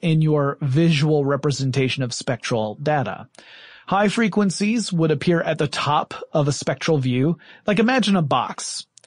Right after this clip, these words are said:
And at the top of the box, that's where you would find high frequencies. At the bottom of the box, that's where you find low frequencies. And it's just lots of patches of color.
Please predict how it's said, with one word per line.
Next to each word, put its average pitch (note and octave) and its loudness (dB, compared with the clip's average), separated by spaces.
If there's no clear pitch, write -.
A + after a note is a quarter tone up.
And D3+ -2
at F3+ -2
the E3+ 0
top G#3+ 0
of G#3 2
the G3 4
box, E3 0
that's F3+ 0
where F3+ 2
you D#3+ 2
would D3+ 0
find D3 0
high D3+ 0
frequencies. C#3+ 0
At C3+ -2
the C3+ -4
bottom E3+ 2
of E3+ 2
the D#3 2
box, C#3 0
that's C#3+ -6
where D#3 2
you C#3 4
find C3+ 0
low D3 4
frequencies. B2+ -2
And F3 2
it's G3 0
just A#3 -2
lots A#3 0
of G3 2
patches F3+ 0
of D3 -2
color. D#3+ -2